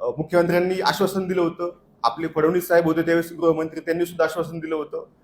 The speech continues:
की आम्ही वयवाढ देऊ, पण प्रत्यक्ष मात्र वयवाढ झाली नाही. त्यावेळेस विद्यार्थ्यांनी पुण्यात आंदोलन केलं, त्यावेळेस सुद्धा तुम्ही सगळ्यांनीच, अ, चांगली आम्हाला सपोर्ट केला आणि त्या विद्यार्थ्यांना वयवाढ सुद्धा मिळाली. त्याचा वयवाढीचा शासन निर्णय सुद्धा तुमच्याकडे आहे.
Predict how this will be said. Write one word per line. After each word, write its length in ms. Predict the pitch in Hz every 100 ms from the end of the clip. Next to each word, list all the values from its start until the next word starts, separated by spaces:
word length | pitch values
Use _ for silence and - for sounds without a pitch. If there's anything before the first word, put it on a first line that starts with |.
| _ _
की 60 | 151
आम्ही 300 | 143 170 185
वयवाढ 400 | 151 170 175 165
देऊ, 160 | 143 104 - _ -
पण 100 | 147
प्रत्यक्ष 500 | - 160 - - 196
मात्र 440 | 170 170 185 190 131
वयवाढ 360 | 160 170 175
झाली 320 | 165 156 175
नाही. 300 | 180 147 165 -
त्यावेळेस 300 | 165 175 170 170
विद्यार्थ्यांनी 460 | 156 175 170 170
पुण्यात 320 | 180 180 180
आंदोलन 360 | 170 165 160 165
केलं, 200 | 165 165
त्यावेळेस 520 | 165 _ _ 139 160
सुद्धा 200 | 160 165
तुम्ही 220 | 170 170
सगळ्यांनीच, 520 | 165 160 165 170 175 - -
अ, 180 | 139
चांगली 360 | 139 160 160 165
आम्हाला 480 | 156 151 151 156 -
सपोर्ट 340 | - 160 170
केला 300 | 165 147 147 - _ _ _ _
आणि 160 | 117 147
त्या 180 | 143 170
विद्यार्थ्यांना 560 | 165 156 165 165 175
वयवाढ 360 | 170 180 185 185
सुद्धा 240 | 185 165
मिळाली. 220 | 151 135
त्याचा 260 | 127 147 175
वयवाढीचा 500 | 165 170 165 165 170
शासन 300 | 175 165 175
निर्णय 220 | 175 165 170
सुद्धा 240 | - 165
तुमच्याकडे 420 | 165 156 160 160
आहे. 240 | 147 117